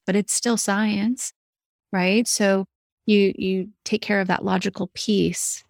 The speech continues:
and then you can get to the heart. And you said something that I work on a lot with, like, my clients, and probably have discussed on the podcast as well. It's like, when we're, when we're talking about what we're delivering,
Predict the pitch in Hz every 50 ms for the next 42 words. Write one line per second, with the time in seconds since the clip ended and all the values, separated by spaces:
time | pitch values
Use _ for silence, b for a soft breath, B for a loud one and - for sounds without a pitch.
0 | _ _ _ - 180 175 180 185 180 180 175 - - 180 165 175 - - 180 -
1 | 175 170 - - 175 165 156 - 190 180 185 - 208 190 - - 214 190 - 226
2 | 190 - 190 180 175 170 170 170 175 - - _ _ _ - - 190 190 185 185
3 | 175 - - 175 170 170 170 170 180 - _ _ _ _ _ _ - - 180 180
4 | 175 175 - - 185 - 175 170 - - 185 180 180 - - - 208 196 196 190
5 | 180 170 170 175 - - - - - _ - 175 175 175 170 165 165 165 165 -
6 | - _ _ _ - - 202 190 185 175 175 175 170 175 175 - 185 - - 180
7 | 170 - - 175 165 160 160 - 175 170 - - 165 165 - - - 170 - -
8 | 185 180 190 180 175 175 180 - - - 175 - - 214 196 196 190 190 196 190
9 | 190 190 190 185 - _ _ _ _ _ _ - - 208 208 214 - - 254 262
10 | 247 - 269 226 214 196 190 185 190 - 190 196 196 196 180 - 202 190 196 196
11 | 190 196 185 180 180 180 185 190 202